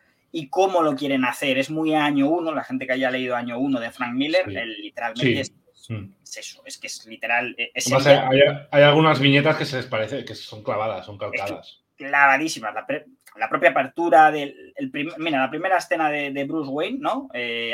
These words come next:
Speaker 1: andando, vamos a decirlo así, eso literalmente es una viñeta de Año uno. O sea, literalmente. Y algunas cosas de Selina Kyle, eh,
Speaker 2: Mm.
Speaker 1: como, por ejemplo, el físico en algunas escenas, es literalmente sacada de las viñetas. Y convencido, yo con-,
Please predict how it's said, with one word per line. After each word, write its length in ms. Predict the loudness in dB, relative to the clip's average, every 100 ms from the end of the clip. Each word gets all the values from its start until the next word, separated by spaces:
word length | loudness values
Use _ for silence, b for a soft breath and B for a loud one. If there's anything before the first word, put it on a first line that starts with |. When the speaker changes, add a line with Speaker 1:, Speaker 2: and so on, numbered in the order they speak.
| -4
Speaker 1:
andando, 480 | -2 -2 -4 -8 -8
vamos 180 | -8 -6
a 40 |
decirlo 240 | -8 -8 -8
así, 260 | -10 -12 -6
eso 280 | -6 -4
literalmente 640 | -6 -6 -2 -2 -4 -10 -8
es 80 |
una 140 | -6 -6
viñeta 380 | -6 -8 -6 -6
de 80 |
Año 240 | -6 -8 -16
uno. 200 | -20 _
O 200 | _ -10
sea, 240 | -10 -10 -12
literalmente. 640 | -10 -4 -4 -6 -14 -18
Y 140 | -12 -8
algunas 380 | -6 -2 -4 -4
cosas 280 | -8 -6
de 140 | -6 -6
Selina 340 | -6 -4 -4
Kyle, 320 | 0 -2 -4 _
eh, 680 | -12 -10 -8 -10 -10 -14 -16
Speaker 2:
Mm. 920 | -20 -18 -14 -14 -16 -20 _ _ -20 2
Speaker 1:
como, 1160 | 6 8 8 6 4 2 0 0 -2 -2 -4 -6
por 100 | -4
ejemplo, 260 | -2 -2 -4
el 80 | -4
físico 280 | -4 -2
en 60 | -2
algunas 380 | -2 0 -2 -4
escenas, 440 | -6 -4 -4 -4
es 180 | -6 -8
literalmente 760 | -10 -6 -2 -2 -4 -6 -8 -8
sacada 380 | -8 -6 -4 -4
de 40 |
las 140 | -6
viñetas. 640 | -10 -12 -10 -10 -14 -16 _
Y 200 | -6 -4
convencido, 580 | -2 0 0 -2 -6 -6
yo 280 | -6 -8 -6
con-, 340 | -2 -2 -2